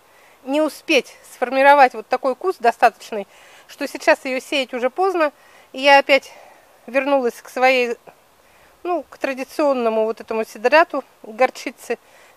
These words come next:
Сейчас посею горчицу. Она-то у нас еле-еле успевает.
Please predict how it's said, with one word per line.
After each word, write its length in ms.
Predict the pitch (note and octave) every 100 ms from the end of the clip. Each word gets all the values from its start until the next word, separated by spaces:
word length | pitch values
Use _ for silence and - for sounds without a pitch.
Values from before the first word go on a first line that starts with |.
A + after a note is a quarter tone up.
| _
Сейчас 260 | B3+ C#4+
посею 460 | - C#4 - D4 B3+
горчицу. 580 | B3 B3 A4 - - E4+ _ _ - _ _ _ _
Она-то 380 | C4 E4+ F#4 D4+
у 40 |
нас 220 | D4 C#4
еле-еле 560 | C4+ C#4 C#4 B3+ B3 A3
успевает. 720 | G3+ - A3+ A3+ G3+ F3